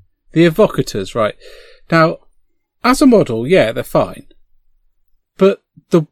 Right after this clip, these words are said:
the places where they've put the, the join seams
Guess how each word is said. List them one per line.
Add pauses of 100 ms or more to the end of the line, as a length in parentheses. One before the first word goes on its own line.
(100)
the
places
where
they've
put
the, (600)
the
join
seams